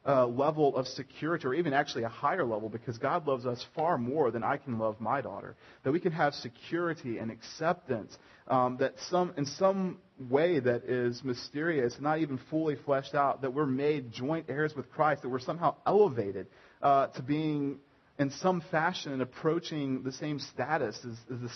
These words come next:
second person of the Godhead. Um, that is an amazing reality. This is not something that we accomplish on our own. This is a gift of grace that comes to us, uh,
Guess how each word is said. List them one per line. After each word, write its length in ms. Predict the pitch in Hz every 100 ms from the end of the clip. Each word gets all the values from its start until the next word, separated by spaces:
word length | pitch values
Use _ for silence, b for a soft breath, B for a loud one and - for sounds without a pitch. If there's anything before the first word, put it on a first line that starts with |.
| -
second 340 | 147 - 180
person 340 | - 151 156 135
of 80 |
the 80 | 117
Godhead. 680 | 113 131 135 156 131 113 104 B B B B
Um, 280 | 123 120 117 170
that 160 | 220
is 320 | 254 131 117 - _ -
an 100 | 143
amazing 560 | 123 123 143 180 175 151
reality. 500 | 135 127 131 123 117
This 200 | 180 220
is 100 | 147
not 320 | 147 170 -
something 520 | - 151 165 151 131
that 140 | 120 117
we 200 | 143 156
accomplish 560 | - 131 131 131 117
on 100 | 120
our 140 | 113 131
own. 180 | 147
This 160 | 120 -
is 120 | 202
a 100 | 165
gift 440 | 120 - 139 165 156
of 160 | 131 -
grace 340 | 123 131 101 - B B B
that 320 | 139 131 -
comes 360 | - 156 165 151 -
to 160 | 127
us, 240 | 110 101 - b b
uh, 200 | 127 120